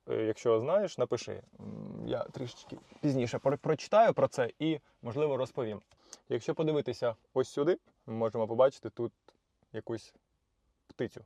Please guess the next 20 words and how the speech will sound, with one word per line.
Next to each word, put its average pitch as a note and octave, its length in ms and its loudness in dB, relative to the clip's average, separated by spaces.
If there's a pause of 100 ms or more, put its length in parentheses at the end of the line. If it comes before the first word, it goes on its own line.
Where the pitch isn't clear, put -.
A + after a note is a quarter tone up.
(460)
Також C3+ 280 6
вона B2 200 2
є B2 120 4
на A#2 80 2
лобовому A2+ 480 4
склі A2+ 440 -6 (140)
ось G2+ 300 -12 (100)
в - 40 -20
цьому E3 300 0
кутку, D3+ 640 0
і, A2+ 40 -6
здається, A2+ 360 -4
на A2+ 120 -4
ось A2+ 160 -6
цих - 200 -10
маленьких A2+ 420 -4
також - 360 -4
є. G2 140 -6 (140)
А, G#2+ 120 0 (160)
да, F#2 240 -4